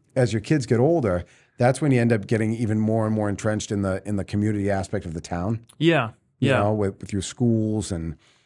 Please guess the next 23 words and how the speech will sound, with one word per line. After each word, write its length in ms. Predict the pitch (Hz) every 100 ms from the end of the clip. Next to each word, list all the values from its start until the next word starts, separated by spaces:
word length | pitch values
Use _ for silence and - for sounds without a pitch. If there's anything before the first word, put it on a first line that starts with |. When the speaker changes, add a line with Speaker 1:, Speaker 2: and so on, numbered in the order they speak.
| _ _
Speaker 1:
you 80 | 87
know, 60 | 73
sports 640 | - - 113 110 - -
and 380 | 101 85 82 82
activities 680 | 85 - 131 110 113 113 110
and 60 | 104
all 120 | 98
that 220 | 92 104
stuff. 420 | - 135 135 131 -
Speaker 2:
Yeah. 260 | 131 131 120
Speaker 1:
Um, 480 | 117 95 92 90 95 -
and 100 | 127
that's 240 | 165 175
when 120 | 143 127
you 100 | 120
really 380 | 131 120 113
get 220 | 104 110 101
to 380 | 107 98 101 -
really, 480 | 101 113 175 135 110 98 - _ _
f-, 240 | 117 123 143
for 120 | 156
me 140 | 160 139
anyway, 340 | 101 85 85